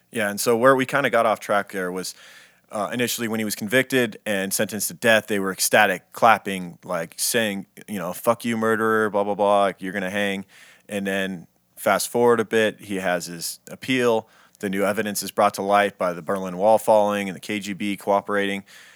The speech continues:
and he's basically let, set free again. And he's,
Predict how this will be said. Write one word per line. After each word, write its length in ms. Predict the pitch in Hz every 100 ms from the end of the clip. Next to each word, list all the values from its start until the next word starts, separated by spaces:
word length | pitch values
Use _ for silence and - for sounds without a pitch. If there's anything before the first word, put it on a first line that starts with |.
| _ _
and 300 | 104 95 92
he's 480 | 95 104 104 98 - - _ _ _ _ _ -
basically 880 | 95 - 98 - 101 98 98 98 - _ _ _ _ _ _ _ _ _ _ _ _ _ -
let, 240 | 104 104 - - -
set 280 | - 127 -
free 300 | 151 170 117
again. 320 | 87 82 82 _ _
And 300 | 101 92 92
he's, 220 | 101 98